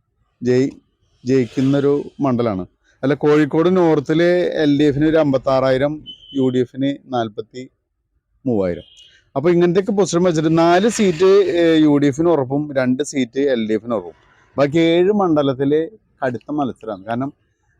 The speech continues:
അത് എങ്ങനെ വേണമെങ്കിൽ തിരിയാന്ന്. കാരണം വെച്ച് കഴിഞ്ഞാൽ യു ഡി എഫിന് അനുകൂലമായിട്ടൊരു മൂന്ന് മണ്ഡലം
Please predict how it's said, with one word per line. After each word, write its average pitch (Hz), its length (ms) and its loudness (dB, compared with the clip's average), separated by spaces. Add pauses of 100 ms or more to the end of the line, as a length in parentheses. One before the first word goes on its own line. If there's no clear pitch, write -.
(140)
അത് 147 200 0 (720)
എങ്ങനെ 156 300 0
വേണമെങ്കിൽ 175 400 -2
തിരിയാന്ന്. 120 440 -2 (180)
കാരണം 135 240 0
വെച്ച് 160 140 -2
കഴിഞ്ഞാൽ 170 300 2 (180)
യു 143 140 2
ഡി 143 100 2
എഫിന് 156 220 0
അനുകൂലമായിട്ടൊരു 170 800 0 (180)
മൂന്ന് 151 320 -2
മണ്ഡലം 147 380 -4